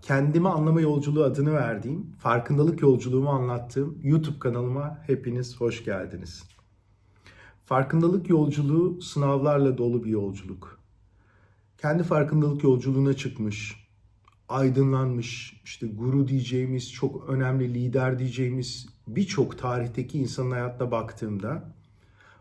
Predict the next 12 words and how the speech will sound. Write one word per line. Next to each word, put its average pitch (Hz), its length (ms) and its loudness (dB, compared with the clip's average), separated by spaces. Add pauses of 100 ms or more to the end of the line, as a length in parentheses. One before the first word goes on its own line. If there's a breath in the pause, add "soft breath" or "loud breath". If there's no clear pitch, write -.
(160 soft breath)
bu 202 60 4
farkındalık 190 680 4
yolculuklarında 156 960 0 (120)
çok - 340 0
büyük 147 220 0
çileler 147 420 4
doldurduklarını, 107 1040 -4 (680 soft breath)
çok - 360 0
büyük 170 180 2
sınavlarla 143 800 4
karşılaştıklarını 110 920 -4
görüyorum. 101 520 -4